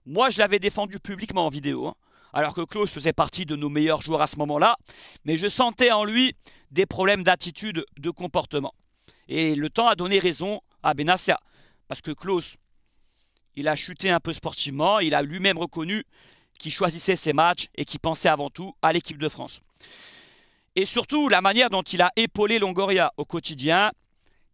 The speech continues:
il l'a fait souffler un petit peu. Il a imposé aussi ses choix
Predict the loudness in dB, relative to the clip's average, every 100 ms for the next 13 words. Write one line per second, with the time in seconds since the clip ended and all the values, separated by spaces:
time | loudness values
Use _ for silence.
0 | -10 -2 -2 0 -4 -4 -6 0 0 0
1 | -8 0 2 2 0 _ _ _ _ _
2 | _ _ _ _ _ _ _ _ 0 4
3 | 4 2 0 0 2 0 0 -4 -4 -4
4 | -4 -2 4 4 2